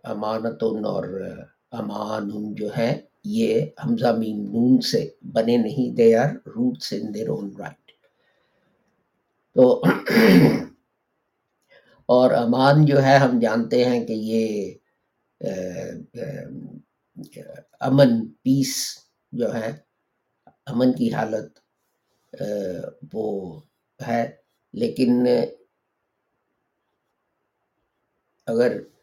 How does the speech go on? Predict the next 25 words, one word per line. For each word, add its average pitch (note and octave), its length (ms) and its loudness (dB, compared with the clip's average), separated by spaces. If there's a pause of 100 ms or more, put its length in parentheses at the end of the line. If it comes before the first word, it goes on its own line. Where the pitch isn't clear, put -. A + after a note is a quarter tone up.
(180)
کوئی B2 220 0
چیز E3 520 0
ہو C#3+ 340 4 (400)
جو B2+ 200 -2
کسی B2 220 -4
کے B2+ 140 0
پاس A#2 520 0 (320)
رکھی B2+ 360 -2
جائے C3+ 380 4 (1300)
تو A2+ 140 0 (600)
پھر A#2+ 220 0
ہم A2+ 180 -4
کہتے A2 380 -4
ہیں - 160 -8
کہ G#2+ 60 -10
یہ A2 360 -4
امانت A#2+ 760 2
ہے، - 40 -20 (1400)
جسے D#3+ 340 0
ٹرسٹ - 420 -2
کہتے - 280 -6
ہیں - 140 -14
انگریزی - 540 -14
میں، - 100 -20 (2000)
کہ - 440 -10